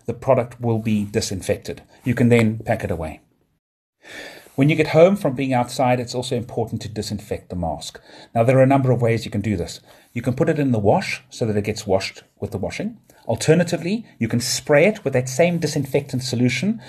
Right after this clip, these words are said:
that I recommended earlier, wait for it to be saturated and then to dry naturally. You can iron it. The heat from an iron will destroy the virus without even washing it,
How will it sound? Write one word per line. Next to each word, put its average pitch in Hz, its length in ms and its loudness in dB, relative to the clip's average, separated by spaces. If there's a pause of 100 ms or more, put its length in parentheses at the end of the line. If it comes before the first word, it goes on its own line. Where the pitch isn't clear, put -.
(200)
that - 260 0
I 123 100 2
recommended 113 440 0
earlier, 156 420 4 (320)
wait 120 200 0
for - 100 -4
it 120 60 -6
to - 80 -12
be 110 80 -6
saturated 151 720 2
and 110 120 -4
then 107 100 -2
to 113 100 -6
dry 101 260 0
naturally. 127 540 -2 (460)
You 143 100 0
can 151 280 0
iron 190 380 8
it. - 300 -4 (460)
The 123 60 -2
heat 165 260 -8
from 131 140 -4
an 113 140 -2
iron 147 440 0
will 127 80 -4
destroy 120 440 2
the 113 140 2
virus 117 520 2
without 196 380 -2
even 95 240 -4
washing 87 260 -4
it, 120 160 -6